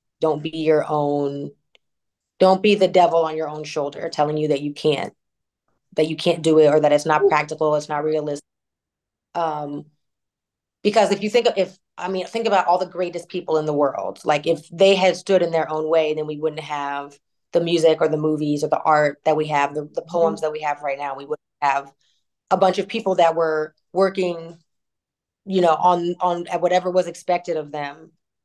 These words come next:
Speaker 1: and probably unhappy. Um, so yeah, that's, that's pretty much what I would tell my younger self, was, like, don't stand in your own way.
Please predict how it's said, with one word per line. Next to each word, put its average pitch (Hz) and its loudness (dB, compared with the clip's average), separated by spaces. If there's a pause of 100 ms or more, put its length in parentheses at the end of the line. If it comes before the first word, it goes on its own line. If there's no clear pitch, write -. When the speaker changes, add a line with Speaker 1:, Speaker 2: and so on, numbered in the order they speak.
(280)
Speaker 1:
and 156 0
probably 170 0
unhappy. 160 -6 (1040)
Um, 151 2
so 180 4
yeah, 180 2
that's, 165 -2
that's 196 -4
pretty 208 -6
much 170 -8
what 160 -6
I 147 -2
would 147 -6
tell 147 -10
my 139 -10
younger 139 -6
self, 139 0
was, 143 -6
like, 143 2
don't 160 0
stand 160 0
in 156 0
your 151 2
own 147 -2
way. 139 -2